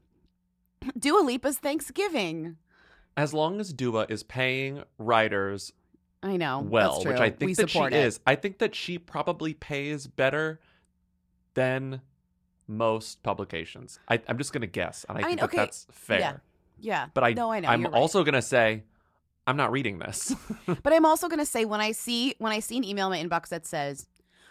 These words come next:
Speaker 1: "Toxic positivity and its isolating effects dash monkeypox, are we see," and then it cuts off, I'm not clicking that.
Speaker 2: <laughs> Are we see-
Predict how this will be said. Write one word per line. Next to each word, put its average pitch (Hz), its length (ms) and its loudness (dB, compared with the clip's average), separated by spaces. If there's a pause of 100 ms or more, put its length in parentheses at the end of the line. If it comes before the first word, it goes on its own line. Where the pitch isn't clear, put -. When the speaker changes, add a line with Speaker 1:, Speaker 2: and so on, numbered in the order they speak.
(120)
Speaker 1:
"Toxic 269 460 2
positivity 190 760 0
and 160 120 -2
its 160 180 -8
isolating 180 540 -4
effects 156 420 -6
dash 196 640 4
monkeypox, 214 880 0
are 277 220 8
we 339 140 0
see," - 400 0 (100)
and 202 100 0
then 196 100 0
it 190 100 -4
cuts 190 200 -2
off, 175 300 0 (140)
I'm 330 160 8
not 370 280 10
clicking 466 380 2
that. 160 320 4 (400)
Speaker 2:
<laughs> 180 320 -18
Are 185 240 6
we 202 180 2
see- - 580 -8